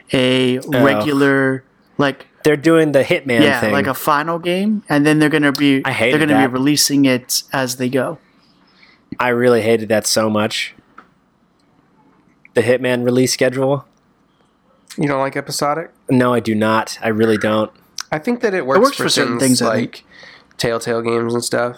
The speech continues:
Speaker 2: Telltale, sure,
Speaker 3: But I,
Speaker 2: but
Speaker 3: th-, I do think that a lot of people really liked the staggered Hitman
Speaker 1: Ac-
Speaker 3: release. It gave them time to kind of master what was available while other stuff was being actively
Speaker 1: It was
Speaker 3: developed.
Speaker 1: actually pretty popular with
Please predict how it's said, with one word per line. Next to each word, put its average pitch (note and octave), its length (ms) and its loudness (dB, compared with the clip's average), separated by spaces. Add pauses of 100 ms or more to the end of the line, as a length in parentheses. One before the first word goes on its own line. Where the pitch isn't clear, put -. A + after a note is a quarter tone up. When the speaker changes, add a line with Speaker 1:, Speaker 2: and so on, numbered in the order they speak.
(160)
Speaker 2:
Telltale, A#2+ 560 0
sure, A2+ 220 0
Speaker 3:
But A#2+ 100 4
I, A2+ 100 2
Speaker 2:
but G#2 120 0
Speaker 3:
th-, - 100 0
I F3 100 -2
do G#3 160 -6
think D4+ 220 0
that G#3+ 100 0
a D#3+ 80 0
lot C3 180 -4
of E3 60 -8
people E3 240 -4
really C#3 280 0
liked A#2 380 -6
the A#2 200 0
staggered A2+ 440 -6
Hitman A2+ 280 -6
Speaker 1:
Ac- A2 80 -6
Speaker 3:
release. A2+ 560 -4
It B2 80 -6
gave A#2+ 180 -4
them B2+ 140 -2
time B2 320 -6
to A#2+ 80 -6
kind A#2+ 180 -6
of A2+ 60 -8
master A#2 560 -4
what A#2 180 -4
was A2+ 420 -6 (160)
available A#2 840 -4
while A2 480 -4 (420)
other A#2 240 -4
stuff - 360 -6
was A2+ 140 -4
being A2+ 280 -4
actively A2+ 460 -6
Speaker 1:
It A2 80 -4
was - 240 2
Speaker 3:
developed. - 40 0
Speaker 1:
actually E3 380 -2
pretty C3+ 260 -2
popular A2 540 -4
with G#2+ 160 -6